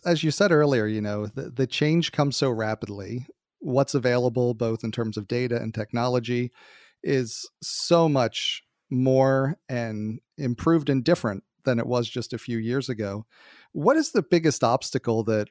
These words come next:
organizations face in incorporating these new technologies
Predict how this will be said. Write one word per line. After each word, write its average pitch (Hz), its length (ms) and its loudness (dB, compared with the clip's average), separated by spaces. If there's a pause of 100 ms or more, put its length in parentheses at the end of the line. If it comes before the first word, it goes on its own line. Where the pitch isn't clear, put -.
(140)
organizations 123 800 0
face 131 540 -2
in 110 100 0
incorporating 110 760 0
these 104 200 -4
new 110 180 0
technologies 101 1080 -6